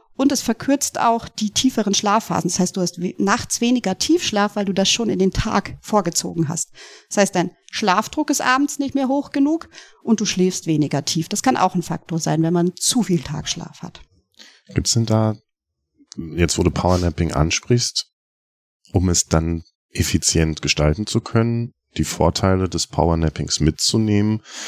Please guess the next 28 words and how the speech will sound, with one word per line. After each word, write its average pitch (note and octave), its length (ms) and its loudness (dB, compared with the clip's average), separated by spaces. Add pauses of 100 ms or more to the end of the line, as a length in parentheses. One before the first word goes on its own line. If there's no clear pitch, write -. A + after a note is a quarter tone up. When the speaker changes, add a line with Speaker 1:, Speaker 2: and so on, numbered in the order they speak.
(340)
Speaker 2:
und - 120 -2
trotzdem E2 360 2
nicht D#2+ 220 0
die E2 80 4
Nachteile E2 640 2
des - 500 -2 (160)
Einschlafens E2+ 800 0
abends D2 460 0
zu - 180 -4
haben? F#2+ 420 0
Gibt's - 280 -4
da B2 80 -2
irgendwie A#2 540 -2
eine A2+ 360 0 (1000)
Speaker 1:
Regel G3+ 320 0
oder F3+ 200 -2
ein, F3+ 120 2 (380)
also A3 360 2
man G3+ 220 2
kennt A#3 240 0
ja B3 80 2
immer, A3 360 0 (120)
habt - 160 -6
ihr D#3+ 60 -4
vielleicht E3 220 0
auch D#3 100 2
schon G#3 180 -2
gehört, F3 420 0